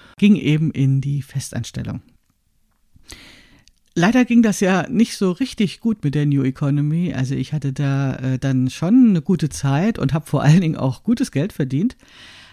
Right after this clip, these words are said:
Aber diese Unternehmen waren ja dann doch so ein bisschen aufgeblasen und diese, insgesamt auch diese Branche <laughs> war aufgeblasen und diese Blase platzte dann irgendwann.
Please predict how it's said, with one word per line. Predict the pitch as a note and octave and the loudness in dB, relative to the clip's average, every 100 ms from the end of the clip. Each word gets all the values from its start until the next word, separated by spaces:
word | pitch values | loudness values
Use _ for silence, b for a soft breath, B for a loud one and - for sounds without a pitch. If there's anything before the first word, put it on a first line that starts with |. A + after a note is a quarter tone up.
| B | B
Aber | C#3 D3 G3 G#3+ G#3 | -2 0 0 0 0
diese | F3+ E3+ D3+ | 0 -2 0
Unternehmen | C#3+ D3+ D3+ D3 D#3+ E3 D#3 | -2 0 2 2 2 0 0
waren | C3 D3+ | 0 0
ja | E3 | 0
dann | C#3+ C#3 | 0 0
doch | C#3 D3+ | -2 -4
so | - | -4
ein | B2+ | -4
bisschen | C3+ - B2 | -4 -6 -6
aufgeblasen | D3 - - C#3+ D3 C#3+ D3 | -6 -8 -6 -4 -2 -2 0
und | B2 B2 | -2 -2
diese, | B2 B2+ A#2+ b b - | -2 -2 -4 b b -4
insgesamt | F#3 F3+ C#3 C3+ C#3 C3+ | -2 -2 -4 0 0 -2
auch | A2+ | -4
diese | C3 B2 | -4 -6
Branche | - C3 C3 D3 D3 D3+ _ | -6 -2 0 0 0 -4 _
<laughs> | _ | _
war | B2 C#3+ D#3+ | 2 2 2
aufgeblasen | D3+ - - D#3+ D3 D3 C#3+ | -4 -4 -2 0 0 0 -2
und | F#3+ | 0
diese | A3 | 0
Blase | G3+ D3+ F3 E3 | 0 -2 -2 -4
platzte | - E3 - - C3+ | -8 -10 -8 -8 -4
dann | B2+ A#2+ | -4 -4
irgendwann. | B2 B2+ C3 - B2 C3 | -4 -4 -6 -6 -4 -4